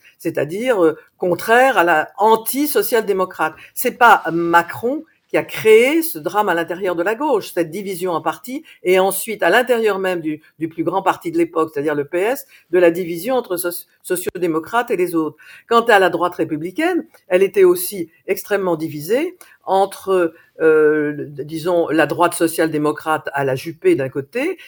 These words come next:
et ceux qui étaient très proches du Front National et, euh, qui tendaient à rejoindre le Front National. C'est pas Macron qui a créé cette division. Il a rassemblé, euh, les sociaux-démocrates de gauche et de droite, mais ils, les, les deux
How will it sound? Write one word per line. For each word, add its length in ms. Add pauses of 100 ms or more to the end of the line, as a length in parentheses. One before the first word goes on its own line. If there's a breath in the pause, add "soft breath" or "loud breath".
et 140
ceux 220
qui 100
étaient 160
très 240
proches 280
du 120
Front 160
National 640 (280 loud breath)
et, 340
euh, 600 (200)
qui 200
tendaient 600 (320 soft breath)
à 180
rejoindre 520
le 60
Front 180
National. 600
C'est 240
pas 100
Macron 480 (260 loud breath)
qui 120
a 40
créé 420
cette 220
division. 600 (260 loud breath)
Il 200
a 60
rassemblé, 840 (260 loud breath)
euh, 180
les 140
sociaux-démocrates 880
de 80
gauche 320
et 80
de 80
droite, 460 (240 loud breath)
mais 200
ils, 200 (100)
les, 220
les 360
deux 520